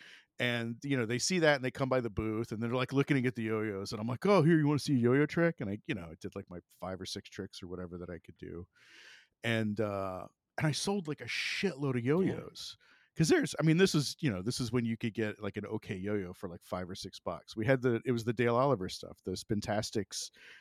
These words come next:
Speaker 1: the Dale, uh, the Oliver's Toys Technics were, like, five dollars
Speaker 2: Oh.
Speaker 1: or six dollars
Speaker 2: I'm
Speaker 1: retail.
Speaker 2: gonna, I'm gonna stop you for a second. I'm gonna stump, I'm gonna jump on your story because it's funnier if you don't tell this part. So you did, you, you did your day, but so, but Greg goes, picks you up,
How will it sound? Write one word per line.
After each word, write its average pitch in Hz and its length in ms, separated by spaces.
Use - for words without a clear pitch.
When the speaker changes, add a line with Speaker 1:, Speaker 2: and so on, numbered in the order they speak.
Speaker 1:
the 101 100
Dale, 123 320
uh, 113 100
the 104 140
Oliver's 123 540
Toys 113 520
Technics - 640
were, 107 80
like, 98 160
five 98 340
dollars 92 420
Speaker 2:
Oh. - 20
Speaker 1:
or 87 60
six - 280
dollars 85 440
Speaker 2:
I'm 131 200
Speaker 1:
retail. - 20
Speaker 2:
gonna, 156 180
I'm 139 120
gonna 180 160
stop - 400
you 120 120
for 117 120
a 110 40
second. 113 340
I'm 113 60
gonna 120 120
stump, - 360
I'm 110 100
gonna 113 120
jump 113 220
on 113 120
your 113 100
story 110 440
because 110 280
it's 104 140
funnier 117 640
if 110 240
you 110 160
don't 113 340
tell 107 200
this 113 200
part. 98 480
So - 140
you 120 180
did, 135 320
you, 127 120
you 127 180
did 147 220
your 165 100
day, 110 460
but 123 240
so, 131 240
but 123 200
Greg 175 220
goes, 135 200
picks 139 280
you 104 80
up, 92 320